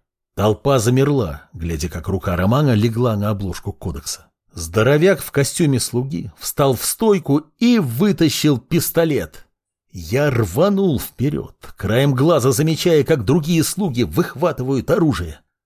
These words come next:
Но толпа даже не заметила, все смотрели на исторический момент призыва.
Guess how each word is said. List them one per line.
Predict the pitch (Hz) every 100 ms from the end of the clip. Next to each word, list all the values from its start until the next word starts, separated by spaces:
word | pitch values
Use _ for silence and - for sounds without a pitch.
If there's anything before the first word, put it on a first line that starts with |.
| _ -
Но | 87
толпа | 80 98 - 117 95
даже | 110 95
не | 101
заметила, | 98 123 113 - 78 -
все | - - 190
смотрели | - 139 - 71 98
на | 95 120
исторический | - 147 160 113 - 113
момент | 117 180 120 -
призыва. | 165 190 170 64